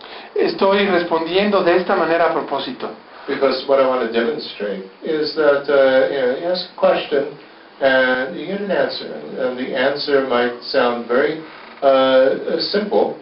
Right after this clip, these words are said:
Speaker 1: Porque, bueno, él hizo una pregunta y recibió una respuesta, y la respuesta puede sonar muy simple.
Speaker 2: Right? You know, yeah, Buddha figured it out.
Speaker 1: Podría ser muy simple, como sí, sí, el Buda de
Speaker 2: He was
Speaker 1: repente
Speaker 2: super
Speaker 1: lo
Speaker 2: smart,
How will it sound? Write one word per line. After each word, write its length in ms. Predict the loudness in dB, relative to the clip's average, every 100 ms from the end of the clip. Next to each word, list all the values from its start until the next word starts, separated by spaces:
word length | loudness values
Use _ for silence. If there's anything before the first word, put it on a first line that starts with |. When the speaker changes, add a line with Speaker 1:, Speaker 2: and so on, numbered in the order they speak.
| -18 -20 -20 -20 -20 -20 -20 -20 -20 -20 -20 -20 -18 -14 -2
Speaker 1:
Porque, 460 | 0 2 2 2
bueno, 300 | 2 2 2
él 180 | 0 -2
hizo 140 | -4 -2
una 200 | -2 0
pregunta 580 | 0 0 -2 0 0 0
y 120 | 0
recibió 380 | 0 -2 -2 -2
una 140 | 0
respuesta, 680 | 0 -2 0 0 2 0 0
y 60 | 2
la 160 | 2
respuesta 580 | 2 0 0 2 0 -4 -6
puede 260 | 2 2 2
sonar 280 | 0 0 0
muy 140 | -2
simple. 320 | -6 -6 -6 -10 -12 -18 -8
Speaker 2:
Right? 200 | -2 0
You 80 | 2
know, 200 | 4 4
yeah, 200 | 2 0 2
Buddha 260 | 4 4
figured 300 | 2 2 2
it 80 | 2
out. 240 | 2 0 -6 -16 -20 -20 -20 -20 -20 -20 -20 -20 -18 -16 0
Speaker 1:
Podría 300 | 2 4 4
ser 120 | 2
muy 140 | 2 2
simple, 260 | 2 2
como 180 | 2 2
sí, 100 | 2 2
sí, 100 | 2
el 140 | 2 4
Buda 260 | 4 4
de 60 | 4
Speaker 2:
He 40 |
was 120 | 4
Speaker 1:
repente 340 | 4 2 2 2
Speaker 2:
super 160 | 4
Speaker 1:
lo 200 | 4 2
Speaker 2:
smart, 400 | 2 4 4 0